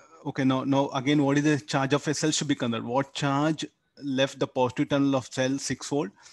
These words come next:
The same positive charge should enter here. Like that, we should cross check for that conservation of charge later on. Whether we are right or wrong,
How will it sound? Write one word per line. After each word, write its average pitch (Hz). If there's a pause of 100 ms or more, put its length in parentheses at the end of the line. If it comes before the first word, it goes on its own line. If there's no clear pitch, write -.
(380)
The 123
same 170
positive 147
charge 160
should 127
enter 113
here. 113
Like 123
that, 151
we 131
should 139
cross 131
check 180
for 151
that 135
conservation 127
of 123
charge 107
later 120
on. 98
Whether 135
we 135
are 127
right 131
or 156
wrong, 160